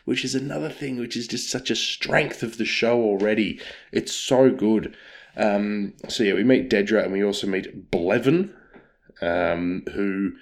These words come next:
is another one of these I S B officers. He's more experienced, he's more senior,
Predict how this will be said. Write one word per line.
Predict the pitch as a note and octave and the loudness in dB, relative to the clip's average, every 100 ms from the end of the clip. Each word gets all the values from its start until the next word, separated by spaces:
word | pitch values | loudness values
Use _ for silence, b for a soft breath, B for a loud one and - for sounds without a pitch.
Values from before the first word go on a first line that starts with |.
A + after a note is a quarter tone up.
| B B B | B B B
is | E2 | -4
another | F#2 G3+ G#3 | 0 2 4
one | G3+ G2+ | 2 2
of | G2 | 2
these | G2 G2 - | 2 2 -2
I | G2 G2+ G#2 | -2 0 0
S | G2 | -2
B | - G#2 G2+ | 0 2 2
officers. | - G#2 - A2 A2 G#2+ G2 | 0 -2 -2 -2 -2 -2 -2
He's | G#2+ G2 | -2 -2
more | G#2 F#2 E2+ | 0 0 0
experienced, | - - - B2 B2 A#2+ A2+ - | -4 -10 2 4 6 4 2 -2
he's | F2+ F#2+ | -6 -4
more | F2 E2 | -4 -4
senior, | - A2 A#2 A#2+ A#2+ A#2 A#2 | -2 0 2 2 2 2 0